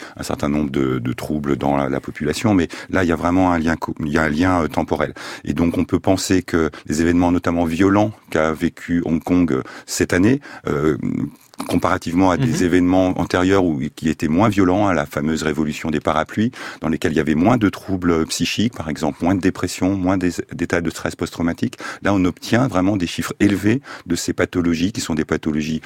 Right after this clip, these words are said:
Speaker 1: anxieuses et dépressives, euh, jusqu'à à peu près, euh, euh, douze pour cent, par exemple, de diagnostics établis. Donc, ce sont vraiment des, des, des pas-,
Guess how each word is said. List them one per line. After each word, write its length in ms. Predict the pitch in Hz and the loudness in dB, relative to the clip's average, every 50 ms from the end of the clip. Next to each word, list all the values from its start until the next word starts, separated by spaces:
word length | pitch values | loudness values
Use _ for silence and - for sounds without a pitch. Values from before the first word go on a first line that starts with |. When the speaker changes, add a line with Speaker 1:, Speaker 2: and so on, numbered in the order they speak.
| - - - | -12 -14 -8
Speaker 1:
anxieuses 640 | - 85 82 - - - - 90 90 90 87 85 78 - - | -6 -4 -4 -4 -4 -2 0 0 2 2 0 -2 -4 -2 -2
et 100 | 85 85 | -2 0
dépressives, 640 | 76 78 78 - - 80 - - - 95 131 113 76 - - - - - - - - | 0 -2 -4 -4 -4 -6 -6 -2 -2 0 0 0 -2 -4 -8 -14 -14 -14 -14 -10 -6
euh, 160 | 78 78 78 | -4 -2 -2
jusqu'à 460 | 73 76 78 - - - - 90 92 90 | -2 -4 -6 -8 -4 -2 0 2 2 2
à 60 | 87 | 0
peu 120 | - 80 | -2 -6
près, 400 | - - - - 90 92 98 95 87 | -8 -8 -6 -4 -2 0 2 2 2
euh, 180 | 82 80 76 - - - - - - | 0 0 -2 -4 -6 -12 -16 -14 -8
euh, 480 | 80 82 80 78 76 78 76 76 76 73 | -4 -4 -2 0 0 0 0 2 2 0
douze 280 | 69 64 90 98 - - | 0 0 -2 -2 -2 -4
pour 220 | - 98 - - | -6 -8 -6 -4
cent, 200 | - - 104 127 | -2 0 0 0
par 140 | 131 - 87 | 0 0 0
exemple, 240 | 82 - 87 92 82 | 0 0 0 0 0
de 140 | 78 76 67 | 0 -2 0
diagnostics 640 | - 95 92 90 95 90 - - - - - - - | 2 2 2 4 2 2 0 -2 -4 -6 -4 -2 -4
établis. 480 | 92 - 101 92 80 85 113 135 - - - | -2 0 0 0 0 0 -2 -4 -4 -4 -2
Donc, 200 | 82 82 71 - | -2 -2 -2 -2
ce 120 | - 73 | -6 -6
sont 160 | - - 78 | -6 -4 -4
vraiment 260 | 71 82 85 98 113 | -2 0 0 0 0
des, 160 | 101 85 82 78 | 0 0 0 -2
des, 300 | 65 69 67 73 73 69 | -2 -4 -2 -2 -2 -2
des 100 | 76 76 | -4 -4
pas-, 160 | - 82 | -2 -4